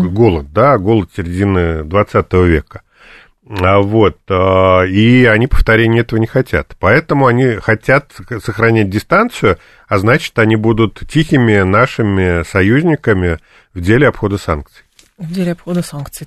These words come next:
Speaker 1: Так, но сейчас скажу, где-то вот здесь была любопытная новость. А, щас скажу, скажу, скажу, где же она была.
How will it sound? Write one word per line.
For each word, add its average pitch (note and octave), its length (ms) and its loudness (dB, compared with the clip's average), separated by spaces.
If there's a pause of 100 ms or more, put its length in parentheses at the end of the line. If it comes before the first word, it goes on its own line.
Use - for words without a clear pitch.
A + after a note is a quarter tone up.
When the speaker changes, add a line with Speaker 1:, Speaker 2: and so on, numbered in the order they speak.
Speaker 1:
Так, D#3+ 320 0
но F3+ 380 4 (520)
сейчас F3+ 220 -6
скажу, F#3+ 540 -2
где-то E3+ 340 -4
вот E3 100 -6
здесь E3 260 -4
была F3 580 0 (920)
любопытная F3 760 -2
новость. G#3 920 0
А, D#3+ 340 0
щас - 220 -10
скажу, E3 340 -12
скажу, D#3+ 260 -14
скажу, F#3 300 -10
где E3 200 -6
же D#3+ 120 -4
она D3+ 120 -4
была. D#3 320 -6